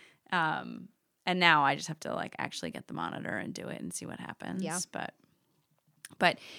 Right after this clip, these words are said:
Speaker 1: there, there is a lot. Um, and I feel like more research has been coming out, or at least I'm seeing more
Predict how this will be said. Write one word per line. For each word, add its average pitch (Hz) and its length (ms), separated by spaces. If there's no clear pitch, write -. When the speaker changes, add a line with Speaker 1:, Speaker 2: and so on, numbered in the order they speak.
Speaker 1:
there, 202 500
there 196 300
is 202 220
a 190 80
lot. 170 480
Um, 156 640
and 202 100
I 226 60
feel 294 180
like 381 160
more 202 300
research 170 460
has 180 160
been 170 160
coming 160 400
out, 151 480
or 180 120
at 165 100
least 175 200
I'm 165 320
seeing 196 380
more 170 180